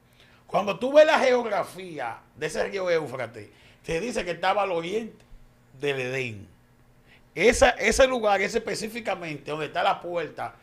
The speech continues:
del huerto del Edén. Y te dice la Biblia que cuando Adán y Eva lo sacan del huerto, Dios puso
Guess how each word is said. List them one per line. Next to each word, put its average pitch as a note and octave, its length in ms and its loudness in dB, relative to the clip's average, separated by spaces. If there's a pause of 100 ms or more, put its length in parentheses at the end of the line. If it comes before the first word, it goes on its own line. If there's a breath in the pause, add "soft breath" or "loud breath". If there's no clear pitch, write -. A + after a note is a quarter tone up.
(220 soft breath)
del C#3 200 -6
huerto F3+ 380 -6
del C#3+ 160 -8
Edén. A#2+ 320 -14 (720 soft breath)
Y G3 140 -8
te G3 180 -4
dice C4 280 -2
la C4 120 6
Biblia D3 440 -4
que D3 120 -6
cuando D#3+ 320 -4
Adán F#3 220 -2
y C4 40 -2
Eva C4 160 0
lo A#3 60 -2
sacan G3 260 -2
del G3 120 -2
huerto, C#3 440 -4 (360 soft breath)
Dios F#3+ 440 8
puso E3+ 520 -4